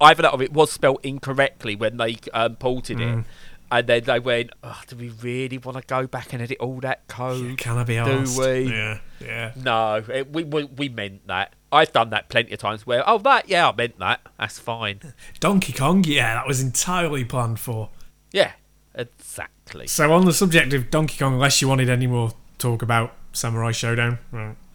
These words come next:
Speaker 1: No, no, no, go on, go. Let's hit Donkey Kong. It's on
Speaker 2: E-
Speaker 1: like Donkey Kong.
Speaker 2: Well, yeah,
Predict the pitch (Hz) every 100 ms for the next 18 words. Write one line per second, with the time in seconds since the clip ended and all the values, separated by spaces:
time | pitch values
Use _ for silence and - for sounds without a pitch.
0 | - - - 143 170 165 151 147 139 123
1 | 123 123 113 110 110 117 - 110 - 98
2 | 98 95 92 92 - - 107 104 95 95
3 | - 190 - 104 98 - 87 87 - 147
4 | 147 139 135 139 139 147 127